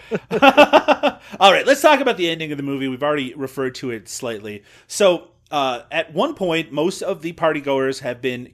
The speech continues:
killed. All that are left are, uh, Jake and his girlfriend. Uh, she's al-, alive but has been captured by Eric Roberts. Um, they get into, uh, Jake and, <laughs> and Michael Berryman have a, uh,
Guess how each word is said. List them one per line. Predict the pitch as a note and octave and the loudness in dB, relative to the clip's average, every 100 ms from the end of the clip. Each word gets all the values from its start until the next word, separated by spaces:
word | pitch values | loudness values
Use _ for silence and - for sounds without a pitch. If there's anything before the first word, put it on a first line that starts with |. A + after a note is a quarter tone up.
| - | -16
killed. | C3 F#2+ F2+ - - | -12 -12 -14 -18 -6
All | C3 E3+ | -2 -2
that | E3+ E3 | -2 -4
are | D#3+ | -4
left | B2 B2+ - _ _ _ - | -4 -6 -8 _ _ _ -8
are, | B2+ B2 B2 A#2+ | -4 -2 -4 -6
uh, | A#2 A#2 A2 G#2+ G2+ F2 | -6 -8 -8 -10 -12 -16
Jake | G#2 B2+ G3+ - - | -10 -8 -8 -10 -16
and | B2 | -10
his | C#3 D3 | -10 -10
girlfriend. | B2+ B2 G2+ G#2 A#2+ G3+ _ _ _ _ | -8 -8 -8 -12 -14 -16 _ _ _ _
Uh, | C3+ C3 B2 A#2+ A2 - | -4 -2 0 -2 -6 -10
she's | - D#3 - - | -12 -12 -14 -14
al-, | C#3+ D3 C3+ | -6 -4 -2
alive | C#3+ D3 C#3 C3+ | -2 -2 -2 -4
but | C3 | -6
has | B2+ B2+ | -8 -10
been | B2 | -14
captured | - F3+ F#3 C3 A#2 | -8 -8 -6 -8 -8
by | A2+ A#2 | -8 -8
Eric | B2+ D#3 - | -6 -6 -4
Roberts. | A2+ G#2 A#2 - - _ _ _ _ _ C#3+ | -6 -8 -12 -18 -20 _ _ _ _ _ -4
Um, | C3 A#2+ A2+ - _ _ _ | -2 -2 -8 -16 _ _ _
they | C3+ E3+ G3+ | -4 0 2
get | G3 F#3+ | 2 0
into, | D#3+ D#3+ - C3+ C#3+ A#2+ | -2 -6 -6 -4 -4 -6
uh, | B2+ - | -8 -8
Jake | D#3 E3+ - | -6 -6 -6
and, | D3+ D3 C#3+ C3 B3+ G#3 A3+ | -6 -6 -6 -10 -10 -10 -14
<laughs> | A3 C#4+ A#3+ | -16 -18 -10
and | E3 | -2
Michael | F3+ F#3 | 0 0
Berryman | F3 E3 D#3 | 0 0 -2
have | D3 C#3+ | -4 -2
a, | C#3 C3+ C3+ _ _ | -2 -2 -6 _ _
uh, | C3+ | -6